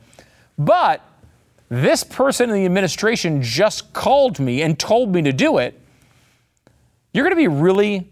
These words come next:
likely to do it. This does not exonerate what people who worked at Twitter di-, does. I wanna make sure I'm, I'm, I'm saying this clearly.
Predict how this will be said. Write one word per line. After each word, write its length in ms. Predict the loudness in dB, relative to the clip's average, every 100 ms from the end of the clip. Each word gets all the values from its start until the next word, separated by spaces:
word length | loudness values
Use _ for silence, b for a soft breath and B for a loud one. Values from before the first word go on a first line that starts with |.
| -4
likely 560 | 0 0 0 -4 -4
to 120 | -6 -2
do 220 | 2 2
it. 260 | -2 -4
This 160 | -4 -2
does 160 | 0 0
not 140 | 0
exonerate 800 | -2 -4 -2 0 0 -2 -4 -4
what 220 | -8 -6
people 360 | -6 -4 -6 -6 -8
who 100 | -6
worked 300 | -4 -2 -4
at 100 | -6
Twitter 280 | -6 -8 -6
di-, 160 | -8 -10 -6
does. 300 | -4 -4 -4
I 60 | -6
wanna 140 | -4
make 100 | -4
sure 220 | -4 -2
I'm, 140 | -2 -4
I'm, 220 | -8 -8 -10
I'm 120 | -8
saying 260 | -4 -4
this 120 | -4 -8
clearly. 400 | -4 -4 -6